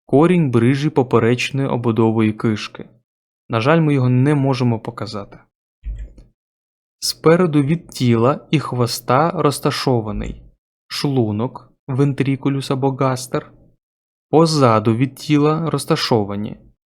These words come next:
черевна частина аорти, аорта абдоміналіс, а також нижня порожниста вена, вена кава інферіор. Таким чином,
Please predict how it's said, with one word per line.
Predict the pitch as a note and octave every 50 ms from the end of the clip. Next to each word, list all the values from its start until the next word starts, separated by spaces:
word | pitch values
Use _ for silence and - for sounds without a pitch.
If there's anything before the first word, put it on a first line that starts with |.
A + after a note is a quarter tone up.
| _ _ _ _ _ _ _ -
черевна | - - B2 A2+ A2+ G#2+ A2+ B2 D3 F3+ F#3 F3+
частина | - - C#3+ - - - D3 C#3 C3 A#2 A#2+ -
аорти, | A#2+ A#2 A2+ G#2+ G#2 G#2 G#2 - - - C#3+ D3 - - -
аорта | - C3 B2+ B2+ C3 B2+ B2+ - - C3
абдоміналіс, | B2 B2+ B2+ C3 C3 C3+ C3+ C3+ C3 B2+ B2+ C3 C#3 C#3+ - - - - _ _ _ - -
а | A#2+ G#2+
також | - - A#2 C3+ - - E3+ - - C#3
нижня | B2+ A#2 A#2 A#2+ C3 C3+ C#3+ D#3+ E3+ E3
порожниста | - C#3+ C3 B2 A2+ G#2+ A2+ A#2 A2+ A2 - - A#2
вена, | G#2+ G#2 G#2 G2 F#2+ G2 G2 - - _ _ _ _ _ _
вена | - G#2+ G2+ G#2+ G#2+ A2+ C#3 E3 F3 E3+
кава | - - B2+ A#2 A2+ G#2+ G#2+ G#2+
інферіор. | G#2+ G#2+ G#2 - - G#2 G2 F#2+ - - - - - _ _ _ _ _ _ _ _ _ _ _ _ _ _ -
Таким | C3 B2 - E3+ E3+ E3+
чином, | - - - B2 A2 G2+ G2 F#2+ A2+